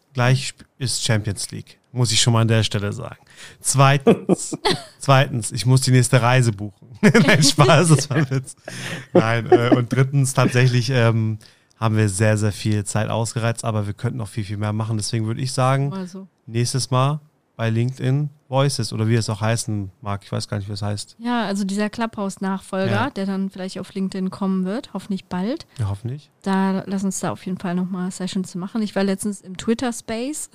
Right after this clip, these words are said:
Speaker 1: <laughs>
Speaker 2: Das hat mir auch nochmal so richtige Clubhouse-Vibes gegeben und echt Spaß gemacht.
Speaker 1: Oh Mann,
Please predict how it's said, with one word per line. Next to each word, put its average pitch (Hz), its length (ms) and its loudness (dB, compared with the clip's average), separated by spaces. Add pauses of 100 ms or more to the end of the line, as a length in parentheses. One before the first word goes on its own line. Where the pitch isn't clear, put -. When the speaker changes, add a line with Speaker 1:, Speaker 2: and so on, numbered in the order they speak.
Speaker 1:
<laughs> - 140 6 (420)
Speaker 2:
Das - 160 -6
hat 277 180 -2
mir 226 160 -2
auch 240 200 0
nochmal 277 340 -2
so 254 80 -4
richtige 240 400 -4
Clubhouse-Vibes 226 920 -4
gegeben 208 460 -2
und 202 240 -2
echt - 300 -8
Spaß 185 440 -6
gemacht. 185 260 -8 (720)
Speaker 1:
Oh 113 100 -16
Mann, 104 300 -6